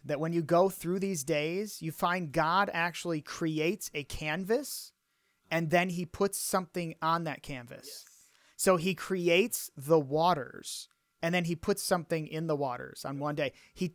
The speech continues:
Speaker 1: he creates the heavens. He splits them up into waters, and, and he puts something in the heavens called birds. He creates the dry land, and he puts something on the dry land.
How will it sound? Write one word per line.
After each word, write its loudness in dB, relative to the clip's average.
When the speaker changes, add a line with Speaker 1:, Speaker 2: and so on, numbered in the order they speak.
Speaker 1:
he -2
creates 0
the 0
heavens. 0
He -8
splits 2
them 0
up 0
into -4
waters, 0
and, -6
and -4
he 0
puts 0
something 0
in 2
the 0
heavens -6
called -6
birds. -4
He -2
creates 4
the 0
dry 2
land, 0
and -6
he -6
puts -4
something -4
on 4
the 0
dry -8
land. -12